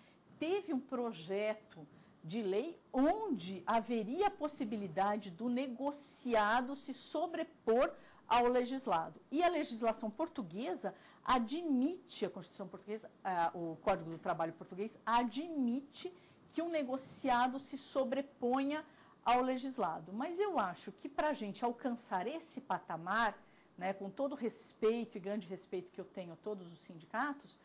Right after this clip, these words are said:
eu acho que seria fundamental, né, que se houvesse a liberdade sindical, que o Brasil fosse signatário da Convenção da O I T, né, com a liberdade sindical, pra que se pudessem,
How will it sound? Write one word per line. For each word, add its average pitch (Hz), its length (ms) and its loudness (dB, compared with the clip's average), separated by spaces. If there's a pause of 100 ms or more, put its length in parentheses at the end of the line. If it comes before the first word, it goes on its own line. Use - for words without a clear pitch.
(340)
eu 220 180 6
acho 269 300 4
que 269 320 -6 (100)
seria 262 360 -2
fundamental, 339 1600 2 (340)
né, 247 260 2
que 277 200 -12
se - 240 -2
houvesse 202 640 0
a 190 60 2
liberdade 190 600 0
sindical, 185 720 -2
que - 80 -12
o 220 40 -10
Brasil 196 240 -8
fosse - 360 -10
signatário 190 640 -10
da 175 80 -10
Convenção 175 680 -16
da 175 120 -14
O 170 80 -12
I 170 60 -14 (140)
T, 330 200 -6 (420)
né, 226 240 0
com 233 220 -2
a 202 40 0
liberdade 185 520 -4
sindical, 214 480 -2
pra 247 160 -8
que - 100 -14
se - 140 -10
pudessem, 240 840 2